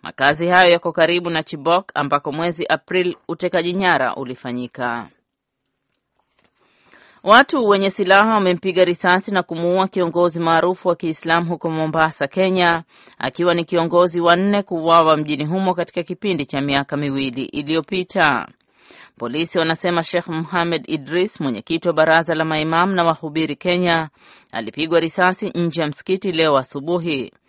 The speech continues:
Hakuna aliyedai kuhusika na shambulizi. Wachunguzi wanasema kiongozi huyo mwenye msimamo wa kadri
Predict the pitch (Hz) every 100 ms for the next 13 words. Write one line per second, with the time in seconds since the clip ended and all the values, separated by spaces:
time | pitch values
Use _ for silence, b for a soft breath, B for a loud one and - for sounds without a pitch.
0 | B B B B 196 285 285 240 190 185
1 | 190 190 170 156 175 160 135 135 135 131
2 | 160 175 156 165 135 95 _ b b b
3 | - 69 - 120 160 170 165 160 190 185
4 | 185 185 156 160 147 151 180 180 165 151
5 | 147 - 160 165 170 160 151 185 175 170
6 | 180 165